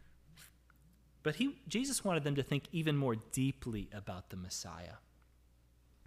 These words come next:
to look at one of the most important passages in the Old Testament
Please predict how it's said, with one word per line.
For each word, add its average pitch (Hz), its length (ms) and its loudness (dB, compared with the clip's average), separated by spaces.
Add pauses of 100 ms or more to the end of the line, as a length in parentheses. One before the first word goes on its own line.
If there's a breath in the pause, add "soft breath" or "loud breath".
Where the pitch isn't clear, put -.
(800 soft breath)
to 143 120 4
look 156 180 6
at - 100 0
one 143 120 6
of 131 60 2
the 131 80 2
most 139 540 4
important 165 640 -2
passages 127 640 0
in 120 180 -4
the 113 100 0
Old 110 200 -4
Testament - 720 -8